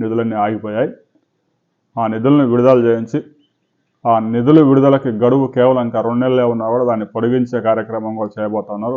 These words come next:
రాబోయే సంవత్సర కాలంలో ఆరు వేల కోట్ల రూపాయలతో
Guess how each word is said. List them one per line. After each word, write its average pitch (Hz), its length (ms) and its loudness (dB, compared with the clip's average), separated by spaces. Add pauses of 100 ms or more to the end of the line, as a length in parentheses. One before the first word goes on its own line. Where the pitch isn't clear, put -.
రాబోయే 120 460 2 (400)
సంవత్సర 127 380 0 (140)
కాలంలో 117 360 4 (840)
ఆరు 147 420 10 (100)
వేల 160 220 8 (180)
కోట్ల 139 340 2
రూపాయలతో 123 600 4